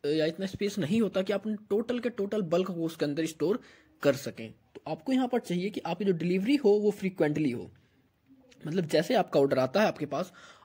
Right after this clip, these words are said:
आप उसको प्लेस करो, आपके पास जो स्टॉक्स थे उसको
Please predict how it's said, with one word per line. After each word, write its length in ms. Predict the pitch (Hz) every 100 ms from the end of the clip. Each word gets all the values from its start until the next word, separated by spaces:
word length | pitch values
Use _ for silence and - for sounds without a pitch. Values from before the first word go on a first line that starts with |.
| -
आप 180 | 220 269
उसको 220 | 262 254
प्लेस 360 | - 196 240 -
करो, 440 | 220 220 208 - -
आपके 240 | 277 285 175
पास 200 | 170 156
जो 120 | 156
स्टॉक्स 420 | 156 185 240 - 202
थे 120 | 202
उसको 360 | 160 - 175